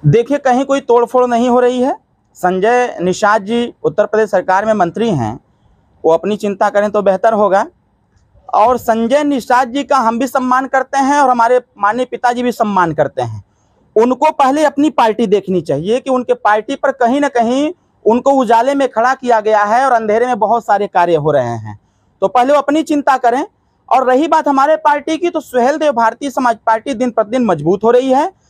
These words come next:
जो उस प्रवृत्ति के लोग थे, जिन लोगों ने कार्यकर्ताओं का सम्मान करना नहीं सीखा, संगठन को कहीं ना कहीं आड़े हाथ खत्म करने का प्रयास कर रहे थे, ऐसे लोगों को तो हम स्वतः पार्टी निष्कासित करने का मूड बनाए हुए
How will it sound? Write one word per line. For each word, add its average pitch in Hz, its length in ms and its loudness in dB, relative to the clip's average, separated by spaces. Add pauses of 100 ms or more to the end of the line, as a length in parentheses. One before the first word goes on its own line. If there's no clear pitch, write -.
(320)
जो 151 200 0
उस 339 280 0
प्रवृत्ति 320 420 -4
के 294 140 -2
लोग 233 360 0
थे, 330 140 0
जिन 233 220 -2
लोगों 262 260 0
ने 302 100 0
कार्यकर्ताओं 233 580 -2
का 269 100 0
सम्मान 185 420 -2
करना 233 240 2
नहीं 262 220 2
सीखा, 302 400 0 (400)
संगठन 277 520 0
को 320 100 -2
कहीं 277 280 0
ना 330 80 2
कहीं 302 280 0
आड़े 247 340 2
हाथ 269 220 0 (120)
खत्म 240 200 -2
करने 254 280 0
का 254 100 2
प्रयास 185 400 0
कर 254 100 2
रहे 269 180 2
थे, 302 200 -2 (360)
ऐसे 247 300 2
लोगों 294 280 0
को 320 120 0
तो 339 120 0
हम 320 140 0
स्वतः 339 320 0
पार्टी 311 300 -2
निष्कासित 285 540 -2
करने 254 200 0
का 247 140 0
मूड 226 160 0
बनाए 185 240 2
हुए 160 180 2